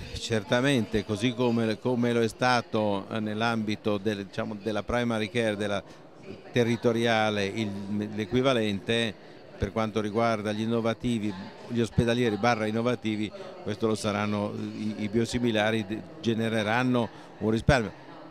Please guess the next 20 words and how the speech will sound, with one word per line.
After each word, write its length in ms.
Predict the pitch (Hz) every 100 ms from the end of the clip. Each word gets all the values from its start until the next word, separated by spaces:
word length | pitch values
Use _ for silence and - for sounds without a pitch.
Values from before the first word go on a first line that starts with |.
| - - -
Per 180 | 127 139
inciso, 1000 | 135 - 139 127 101 104 107 120 120 -
oggi 720 | 104 120 117 113 127 139 131 117 -
esistono 640 | 120 107 131 - 123 113
già 340 | 113 135 127 - - - - - -
tre 200 | 139 135
farmaci, 920 | 147 135 127 117 117 - 120 117 113
eh, 420 | 110 110 104 104 113
eh, 760 | 113 107 107 104 104 107 104 104
biosimilari 960 | 113 139 120 127 117 110 104 107 120 131 - - - - -
che 80 | 127
sono 240 | 131 123
stati 300 | 120 127 123
introdotti 640 | 113 113 107 120 120 -
il 260 | 123 113 110
primo 380 | - 117 113 107
cinque 340 | 120 107 113
anni 260 | 107 107 104
fa 220 | - 107
circa, 600 | - 107 92 - 117 135